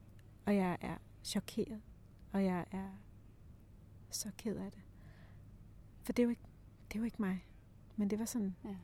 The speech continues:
Speaker 1: jeg har oplevet at blive opdraget.
Speaker 2: Ja.
Speaker 1: Det var min automatpilot, og der skete et eller andet, som
Speaker 2: Så du har også fået lussinger i din barndom?
Speaker 1: Ja.
Speaker 2: Ja.
Speaker 1: Ikke meget,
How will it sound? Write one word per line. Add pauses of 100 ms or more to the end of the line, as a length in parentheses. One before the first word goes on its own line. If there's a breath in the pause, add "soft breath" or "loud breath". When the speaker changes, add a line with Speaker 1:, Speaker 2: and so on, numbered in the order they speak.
Speaker 1:
jeg
har
oplevet
at
blive
opdraget. (240)
Speaker 2:
Ja. (340)
Speaker 1:
Det
var
min
automatpilot,
og
der
skete
et
eller
andet,
som (460)
Speaker 2:
Så
du
har
også
fået
lussinger
i
din
barndom? (220)
Speaker 1:
Ja. (220)
Speaker 2:
Ja. (1040 loud breath)
Speaker 1:
Ikke
meget,